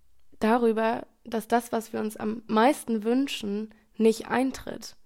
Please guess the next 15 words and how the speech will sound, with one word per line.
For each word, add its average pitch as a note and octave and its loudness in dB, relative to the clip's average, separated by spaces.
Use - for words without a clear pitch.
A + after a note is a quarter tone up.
Und A#3 2
das A3 4
Spannende B3+ 2
dabei A3+ 0
ist A3 -4
ja A3+ 0
auch, G#3+ -2
dass A3+ -4
wir A#3 4
jetzt A#3 2
darauf G#3 0
warten, G#3+ 2
dass G#3+ -8
es F#3+ -14
kommt, G#3 -6